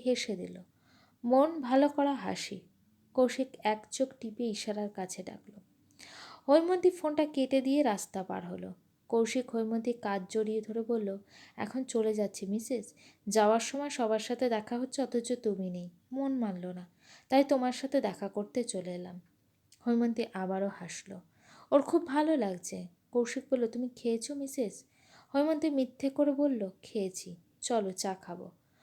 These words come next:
ওরা টং দোকানে গিয়ে বসলো, ঘন লিকার দিয়ে দুই কাপ দুধ চা, গরম গরম ভাজা সিঙ্গারা, পুরি দিতে বলল। মিনিট পাঁচেক পর কৌশিক চায়ে চুমুক দিয়ে বলল, "গরম গরম সিঙ্গারা খাও মিসেস,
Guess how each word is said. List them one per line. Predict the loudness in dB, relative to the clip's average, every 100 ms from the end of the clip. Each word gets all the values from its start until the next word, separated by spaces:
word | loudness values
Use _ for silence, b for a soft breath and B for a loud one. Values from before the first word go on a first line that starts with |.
| b b b 6
ওরা | 8 8
টং | 6 4 4
দোকানে | 2 2 0 -2
গিয়ে | 2 2
বসলো, | 4 0 0 2 2
ঘন | 2 0 0
লিকার | 0 0 2 0 0
দিয়ে | -2
দুই | 0 -2
কাপ | -2 -6 -2
দুধ | -2 -2
চা, | -2 0 0
গরম | 0 -2 -2 -4
গরম | -4 -4 -6
ভাজা | -6 -4 -6
সিঙ্গারা, | -4 -4 -2 -4
পুরি | -6 -6 -6
দিতে | -8 -12 -12
বলল। | -12 -12 -14 _ B B B B 0
মিনিট | 4 4 0 2
পাঁচেক | 2 2 -4 2
পর | 4 4
কৌশিক | 2 0 0 -8 -2
চায়ে | 0 0
চুমুক | -2 -2 -2 -2
দিয়ে | -2
বলল, | 2 2 2
"গরম | 0 -2 -2 -2
গরম | -4 -6
সিঙ্গারা | -8 -4 -2 -2 -4
খাও | -6 -8
মিসেস, | -6 -4 -2 -2